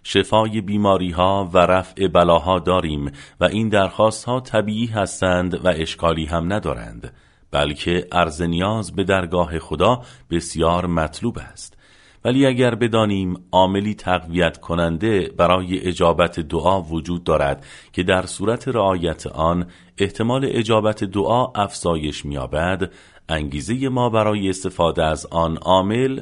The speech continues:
تقویت می‌شود. اهل بیت علیهم السلام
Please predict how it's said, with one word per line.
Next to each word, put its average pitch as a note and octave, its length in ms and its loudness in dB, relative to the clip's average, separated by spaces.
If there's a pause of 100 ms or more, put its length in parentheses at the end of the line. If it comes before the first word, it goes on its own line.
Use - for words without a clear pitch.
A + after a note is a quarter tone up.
تقویت D#2+ 640 -2
می‌شود. - 520 -12 (920)
اهل D#2+ 220 -2
بیت F2+ 360 -2
علیهم E2+ 280 0
السلام D#2+ 520 0